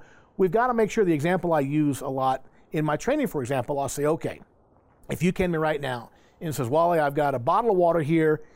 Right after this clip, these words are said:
you can have for a hundred bucks.'" I wouldn't give you a hundred bucks. Why? I'm not that thirsty. I got three free bottles right here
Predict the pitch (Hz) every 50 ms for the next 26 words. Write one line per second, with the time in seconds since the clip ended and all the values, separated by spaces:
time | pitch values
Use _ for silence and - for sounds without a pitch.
0 | - _ - 170 156 - 160 151 151 147 135 - 147 143 120 135 127 113 101 101
1 | - _ _ - - - - - - _ _ _ _ _ _ _ - 170 175 208
2 | 254 233 226 208 208 196 180 180 156 147 147 139 123 120 120 - - - 175 214
3 | 220 208 214 220 214 - 156 151 160 175 185 180 - 185 165 - - 180 170 165
4 | - - 156 147 139 123 135 131 120 - - 165 185 190 185 175 - 180 185 175
5 | 165 147 147 147 151 156 151 123 135 147 139 127 127 147 151 143 139 143 139